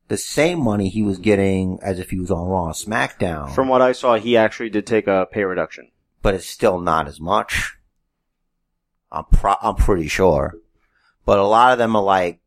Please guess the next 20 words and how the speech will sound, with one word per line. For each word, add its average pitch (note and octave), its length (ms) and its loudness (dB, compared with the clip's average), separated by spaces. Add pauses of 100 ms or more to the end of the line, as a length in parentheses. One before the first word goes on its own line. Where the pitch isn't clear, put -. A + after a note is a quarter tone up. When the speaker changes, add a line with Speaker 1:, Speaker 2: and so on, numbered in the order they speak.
(360)
Speaker 1:
I, F#2+ 180 -2
that A2+ 200 2
was D3+ 100 -2
the D3+ 80 -4
rumor C3 420 4
that F#2 180 0
they're, F#2+ 100 -2
like, F2+ 420 -2
looking G#2+ 580 -2
for A2 300 4
releases G#2 520 2
and F2+ 140 -2
stuff F2 320 2
because F2+ 240 -2
it's E2+ 160 -6
like, F2 420 0 (760)
they're G2+ 180 6
not F#2+ 280 2
getting F#2+ 320 2
paid F2+ 540 4